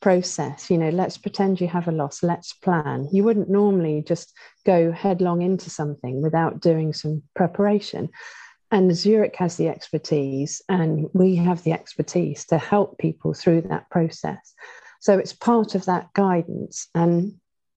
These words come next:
it will make the claims process work so much more smoothly. I know, um, I've worked for,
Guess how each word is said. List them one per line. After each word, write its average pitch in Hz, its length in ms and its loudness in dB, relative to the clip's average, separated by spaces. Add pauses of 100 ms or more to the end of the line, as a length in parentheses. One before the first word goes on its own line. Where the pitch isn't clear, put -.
(360)
it 202 200 0
will 202 140 4
make 220 440 0
the 190 140 4
claims 202 520 0
process 135 500 -6
work 170 400 -2
so 196 320 0
much 170 300 -2
more 156 120 -2
smoothly. 151 460 0
I 180 140 2
know, 147 380 0 (520)
um, 165 540 2
I've 170 200 0
worked 165 340 0
for, 151 380 -4